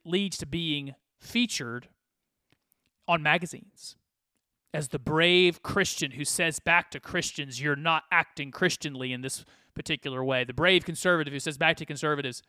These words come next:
"You're not acting conservative in this way," because there's a entire media atmosphere that loves it.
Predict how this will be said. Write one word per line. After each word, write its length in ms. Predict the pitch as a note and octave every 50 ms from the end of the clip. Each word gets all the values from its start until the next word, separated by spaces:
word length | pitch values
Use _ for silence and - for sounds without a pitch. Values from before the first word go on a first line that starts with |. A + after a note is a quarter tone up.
| _ _ _ _ _ _ _ _ _ _ _ _ _ _ _ _ _ _
"You're 100 | - F#3
not 100 | A3 G#3 G3+
acting 160 | F#3+ - F3
conservative 440 | E3 - - F#3+ F#3 E3+ D#3+ D3+ D3+
in 80 | D3+
this 140 | D3+ D3+ -
way," 260 | D#3+ E3 D#3 D3 C3+
because 300 | C3 C3+ B2+ - C#3+ C3
there's 200 | C3 D3+ C#3 C3
a 240 | C3+ B2 A#2+ A#2+ A#2+
entire 720 | A#2 A#2+ - - - A3+ B3+ A3 D#3+ C#3+ B2+ A#2 B2 B2 - _ _ _ _ _ _ _ _ _ _
media 500 | C#3 C3 C3 D3+ E3 F3 E3+ E3+ D#3 D#3
atmosphere 480 | D#3 E3+ F3 - C#3 - - - B2+ B2+
that 180 | B2+ A#2+ A2 A2
loves 480 | A2 A2 A#2 B2 C#3+ D3 B2 - -
it. 220 | - - - _